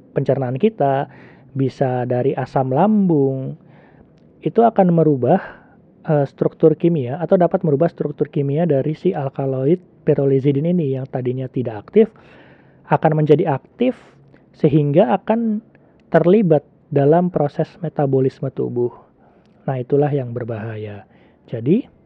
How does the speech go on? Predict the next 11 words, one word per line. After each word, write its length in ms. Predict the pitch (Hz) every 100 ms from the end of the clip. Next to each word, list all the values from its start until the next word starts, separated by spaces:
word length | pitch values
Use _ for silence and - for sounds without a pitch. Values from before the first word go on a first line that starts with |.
| - - _ _ _ _ _
eh, 600 | 180 165 160 160 170 170
memang, 400 | 185 226 131 175 226 _ _ _ _ _ _ _ _ _ _ -
eh, 960 | 151 143 143 147 151 151 151 - - - - 160
metabolit 400 | 156 151 147 151
sekunder 480 | - - 147 139 135
ini 320 | 139 160 202
punya 640 | 208 147 139 151 165 170 170
dua, 800 | 151 135 131 135 139 139 147 - _
eh, 540 | 147 135 131 131 135 - - _ _ _ -
mata 800 | 151 131 131 - 147 147 - - _ _ _ _ -
yang, 560 | 143 135 139 147 151